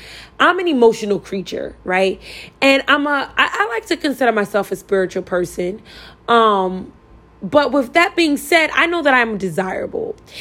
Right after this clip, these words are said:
And y'all queens, don't be humble. Kings, don't be humble. Ain't nobody got time for that. If you know that you're desirable, be desirable, damn it. Own that, okay? That makes you more desirable when you own it and you're not cocky. You're just confident in it. There's a difference, all right? So,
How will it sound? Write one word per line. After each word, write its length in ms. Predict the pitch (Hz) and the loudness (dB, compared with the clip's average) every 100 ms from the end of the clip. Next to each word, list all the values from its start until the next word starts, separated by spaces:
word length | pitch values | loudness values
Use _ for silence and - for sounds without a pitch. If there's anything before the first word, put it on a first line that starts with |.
| - - | -12 0
And 180 | 285 277 | 2 4
y'all 220 | 320 349 | 4 2
queens, 420 | 349 349 330 302 | 2 2 4 2
don't 160 | 359 392 | 2 4
be 100 | 359 | 4
humble. 460 | 247 202 185 190 - | 4 2 2 0 -2
Kings, 380 | - 311 302 | -2 0 -2
don't 160 | 285 330 | -4 -4
be 100 | 269 | -2
humble. 260 | 208 185 190 | 0 0 -2
Ain't 100 | 269 | 0
nobody 180 | 277 | 0
got 100 | 208 | 0
time 160 | 185 180 | 0 -4
for 80 | 165 | -6
that. 200 | 170 - - - - | -8 -12 -18 -6 0
If 140 | 240 | 4
you 100 | 349 | 6
know 160 | 415 381 | 6 4
that 140 | 349 | 2
you're 100 | 285 | 0
desirable, 460 | 254 226 214 202 202 | 2 4 4 0 -4
be 100 | 269 | -6
desirable, 460 | 220 185 175 196 | -4 -6 -6 -6
damn 240 | 180 180 196 | -6 -4 -4
it. 160 | - - | -8 -2
Own 220 | 294 311 | 0 2
that, 240 | 269 - - - | 0 -2 -8 -8
okay? 320 | - 220 247 240 | -4 0 2 4
That 160 | 320 | 2
makes 180 | 359 - | 0 0
you 100 | 320 | 2
more 140 | 349 | 4
desirable 420 | 370 254 220 208 208 | 4 4 4 4 0
when 140 | 226 | 0
you 140 | 247 - | -2 2
own 240 | 285 277 | 2 2
it 120 | 262 | 0
and 80 | 226 | 0
you're 80 | 226 | 2
not 200 | 247 - | 0 -2
cocky. 360 | - 269 - 202 | 0 0 -2 -8
You're 100 | 190 | -6
just 200 | 196 - | -8 -2
confident 460 | 220 208 - - | -2 0 -4 -8
in 140 | 165 156 | -8 -6
it. 100 | - | -4
There's 180 | 180 | -4
a 40 | 190 | -2
difference, 500 | 190 196 - 208 - | 0 0 0 -16 -14
all 100 | - | -6
right? 340 | 170 196 214 - - - - - - _ | 0 0 0 -8 -20 -20 -20 -20 -20 _
So, 600 | - - 370 262 - | -20 2 4 6 2